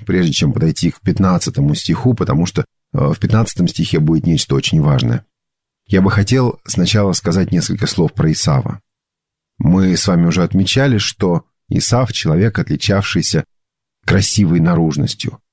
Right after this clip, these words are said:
Про Исава вполне можно было сказать, что он красавчик. И вот этот красавчик Исав не имел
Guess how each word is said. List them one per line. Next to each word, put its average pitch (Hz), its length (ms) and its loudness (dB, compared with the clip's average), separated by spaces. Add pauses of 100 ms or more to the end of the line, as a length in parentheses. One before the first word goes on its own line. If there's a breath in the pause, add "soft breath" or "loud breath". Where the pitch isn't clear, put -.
(380)
Про 95 180 2
Исава 143 380 0
вполне 92 420 0
можно 90 340 0
было 82 240 0
сказать, 82 480 -2 (180)
что - 280 -2
он 80 180 2 (260)
красавчик. - 840 -2 (580)
И 92 80 0
вот 92 280 0
этот 110 340 0
красавчик 104 840 0
Исав 117 720 -2 (360)
не 90 260 2
имел 104 360 2